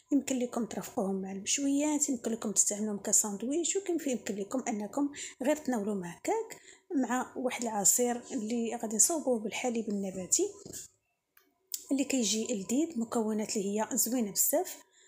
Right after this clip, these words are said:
تابعوني في هذا الفيديو ان شاء الله باش غادي نشوفوا الطريقه والمقادير. اذا بسم الله على بركه الله. كما كتشوفوا هنا، خديت هنا عندي خمسمية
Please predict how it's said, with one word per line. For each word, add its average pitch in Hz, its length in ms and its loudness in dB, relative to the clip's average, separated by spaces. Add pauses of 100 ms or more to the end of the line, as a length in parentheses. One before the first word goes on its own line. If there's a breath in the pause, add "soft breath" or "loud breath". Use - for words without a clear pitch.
(320 soft breath)
تابعوني 226 400 2
في - 140 -2
هذا 196 160 -4
الفيديو 185 340 -6
ان 202 100 -4
شاء - 220 0
الله 247 380 -2
باش - 140 0
غادي 262 160 0
نشوفوا 214 520 -2
الطريقه 233 760 -4
والمقادير. 190 640 -2 (560 loud breath)
اذا 262 200 2
بسم 254 260 4
الله 220 180 0
على 190 200 -2
بركه 185 480 -2
الله. 262 260 0 (140)
كما 285 200 0
كتشوفوا 226 340 -4
هنا، 196 320 -4 (220)
خديت 220 300 -2
هنا 214 180 0
عندي 220 240 -4
خمسمية 262 480 0